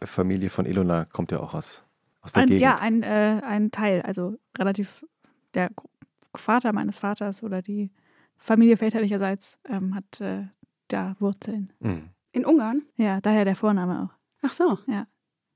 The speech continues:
Speaker 1: Daher auch Ilona und nicht Ilona.
Speaker 2: Ja, das ist, man muss sich einfach vorstellen, dass man in den Namen reinstolpert.
Speaker 1: <laughs> Ja.
Speaker 2: Ohne den
Speaker 3: Ilona.
Speaker 2: Fehler aufzusitzen,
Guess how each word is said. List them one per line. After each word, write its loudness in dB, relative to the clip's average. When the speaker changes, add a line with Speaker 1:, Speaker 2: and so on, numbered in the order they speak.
Speaker 1:
Daher -2
auch -8
Ilona 0
und -10
nicht -10
Ilona. -6
Speaker 2:
Ja, -4
das -2
ist, 2
man 6
muss 4
sich -2
einfach -2
vorstellen, 0
dass -6
man -6
in 4
den 4
Namen 0
reinstolpert. -4
Speaker 1:
<laughs> -8
Ja. 0
Speaker 2:
Ohne 8
den 8
Speaker 3:
Ilona. 6
Speaker 2:
Fehler 4
aufzusitzen, 2